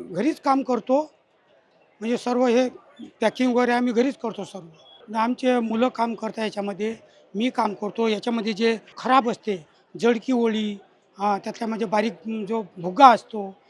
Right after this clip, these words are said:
तो चाळणी मारून बाजूला करणं, म्हणजे जेणेकरून गिऱ्हाईकापर्यंत शुद्ध आणि चांगला माल पोचेल अशा टाईपचं आम्ही हे करतो. आणि हे जे पास्ता आहे, हा सुद्धा चांगल्या रव्यापासून बनवलेला आहे,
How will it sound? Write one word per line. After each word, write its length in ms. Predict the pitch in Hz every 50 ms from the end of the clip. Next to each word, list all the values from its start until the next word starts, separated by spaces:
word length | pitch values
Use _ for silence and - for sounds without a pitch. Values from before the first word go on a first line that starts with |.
| - - - -
तो 60 | 233 233
चाळणी 360 | - - 220 220 226 233 233
मारून 240 | 226 226 220 202 190
बाजूला 340 | 202 202 180 226 247 247
करणं, 420 | 226 - 220 208 190 208 202 196 196 - - _ _ _ _ _ -
म्हणजे 180 | 220 220 220 226
जेणेकरून 500 | 165 208 233 240 269 240 254 269 269 254
गिऱ्हाईकापर्यंत 760 | 180 220 214 240 247 - 262 247 - 247 247 247 240 - - 254 233 - - _ _ _ _ _
शुद्ध 320 | - - 240 247 190 196 262
आणि 240 | 247 247 254 254
चांगला 380 | - - 233 208 220 233 247 254
माल 200 | 247 240 233 240
पोचेल 520 | 202 - - 226 214 - - 254 226 180 139 - - - _ _ _ _ _ _ _ _
अशा 240 | 214 220 - - 262
टाईपचं 320 | 254 262 247 233 - - 247
आम्ही 220 | 240 247 247 226
हे 60 | 226
करतो. 500 | 220 - 226 208 190 - 196 180 156 147 _ _ _ _ _ _ _ -
आणि 180 | 190 208 220 240
हे 100 | 220 220
जे 120 | 196 254
पास्ता 420 | 247 - - 226 190 - - - 247
आहे, 120 | 240 220
हा 140 | 190 220 233
सुद्धा 420 | - - 202 185 240 240 240 233 - - _ _ _ _ _
चांगल्या 320 | - 226 214 247 254 254 247
रव्यापासून 560 | 233 233 240 240 233 - 233 - - 254 226
बनवलेला 460 | 202 226 226 220 220 220 220 214 214
आहे, 240 | 208 196 190 202 226